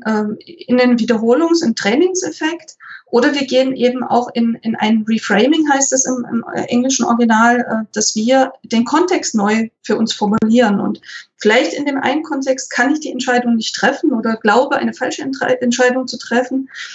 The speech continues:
Äh, wenn ich den Kontext mir aber angucke, dann sage ich, ja, vielleicht kann ich das auch lernen zu differenzieren. Und was mir bei unternehmerischen Entscheidungen wichtig ist, ist, dass wir lernen zu unterscheiden,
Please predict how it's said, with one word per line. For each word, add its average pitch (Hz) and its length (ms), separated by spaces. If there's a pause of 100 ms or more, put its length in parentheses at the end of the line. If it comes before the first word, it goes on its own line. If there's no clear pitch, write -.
(260)
Äh, 214 120
wenn 240 120
ich 254 120
den 240 120
Kontext 277 540
mir 269 120
aber 254 300
angucke, 269 540
dann 240 180
sage 233 240
ich, 262 140
ja, - 200
vielleicht 254 280
kann 254 120
ich 262 120
das - 160
auch - 160 (260)
lernen 233 440
zu 247 180
differenzieren. 214 880 (680)
Und 233 120
was 220 160
mir 240 240
bei 277 180
unternehmerischen 254 680
Entscheidungen 240 520
wichtig 269 360
ist, 247 240 (400)
ist, - 180
dass 254 160
wir 254 80
lernen 269 500
zu - 120
unterscheiden, 262 800